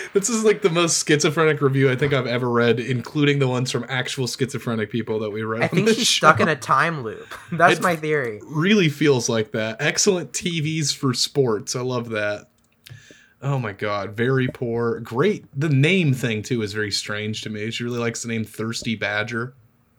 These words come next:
Speaker 2: It's true. And by the way, should I call the Build-A-Bear?
Speaker 1: <laughs> Let's, let's keep it to one phone call on this
Speaker 2: Okay.
Speaker 1: one, 'cause we're
Speaker 2: Next
Speaker 1: almo-
Speaker 2: time, I'll call the Build-A-Bear.
Speaker 1: Yeah, if I had, like, more time, that would be, I would be more than happy. But,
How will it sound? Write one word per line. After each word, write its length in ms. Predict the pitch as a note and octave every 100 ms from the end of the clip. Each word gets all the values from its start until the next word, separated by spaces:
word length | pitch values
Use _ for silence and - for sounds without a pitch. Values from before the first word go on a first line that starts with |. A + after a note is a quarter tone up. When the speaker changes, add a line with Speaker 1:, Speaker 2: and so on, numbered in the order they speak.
| _ _ _ _ _ _ -
Speaker 2:
It's 160 | - -
true. 220 | - C3+
And 200 | A#2+ C#3+
by 100 | D#3 D3+
the 40 |
way, 120 | D3 C#3+
should 140 | -
I 100 | F3+
call 240 | F3+ F#3 F3
the 120 | E3
Build-A-Bear? 640 | D#3 D#3+ E3 F3 F#3 G3 F#3 - - - - -
Speaker 1:
<laughs> 0 | D#3+ - E3+ G3+ - G3+ F#3
Let's, 300 | G3+ G#3 - - - -
let's 160 | E3+ -
keep 220 | G#3 G#3
it 80 | -
to 100 | D3
one 280 | C3+ C#3 C#3
phone 280 | C#3 B2
call 460 | A#2 A#2 A2 A#2+ - _ _ -
on 220 | D3+ D3+
this 140 | B2+ G#2+
Speaker 2:
Okay. 80 | A#2+
Speaker 1:
one, 80 |
'cause 160 | A#2+ A#2+
we're 60 | -
Speaker 2:
Next 120 | -
Speaker 1:
almo- 100 | C3
Speaker 2:
time, 280 | D#3+ C3+ B2+
I'll 80 | B2
call 200 | D3 C3+
the 80 | B2
Build-A-Bear. 600 | B2 A2 G2+ F#2 G#2+ -
Speaker 1:
Yeah, 340 | C#3+ C3 A#2 A#2
if 140 | C3+ D3+
I 100 | F3+
had, 240 | F#3 C3+
like, 160 | C#3 C3+
more 260 | B2 B2
time, 380 | A#2 A#2 A2+ G#2+
that 100 | G#2+
would 140 | G#2+
be, 260 | A2 G#2+ G2+
I 80 | G#2
would 140 | A2
be 200 | A2 G#2
more 240 | G#2+ A2 G#2+
than 100 | G2+
happy. 360 | G2+ G2 G#2+ G#2
But, 300 | G#2+ G2+